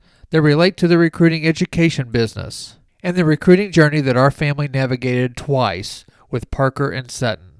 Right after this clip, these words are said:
One lesson I covered in one of my first The Athletic Scholarship episodes was episode two hundred five. It was titled, "You Can't Get It If You Don't Ask." I learned to ask many questions while selling cars.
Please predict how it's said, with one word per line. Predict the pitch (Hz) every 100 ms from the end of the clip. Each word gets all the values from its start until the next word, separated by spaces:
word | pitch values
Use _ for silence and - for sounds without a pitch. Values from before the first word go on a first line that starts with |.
| - _ _ _ -
One | 233 214
lesson | 160 165 143
I |
covered | 131 143 139 143
in | 131
one | 143 143
of |
my | 131 131
first | - 156 143 139
The | 139
Athletic | 131 - 131 127
Scholarship | - 139 131 - 131 - -
episodes | 131 127 120 131 123 143 135
was | 131 123 -
episode | 143 139 - 131 123 _
two | - 180
hundred | 165 180 180 170
five. | 147 123 101 78 76 - - _ _ _ -
It | 170
was | 190 -
titled, | 147 135 135 131 -
"You | 131
Can't | - 156 160
Get | 151 147
It | 143
If | 135 127
You |
Don't | 123 123 117
Ask." | 101 85 - - _ - _ _ -
I | 180
learned | 202 175
to | 156 151
ask | 147 135
many | 151 175
questions | 185 - 143 - 120 -
while | 127 117
selling | 143 131 135
cars. | - 123 104 - 104 -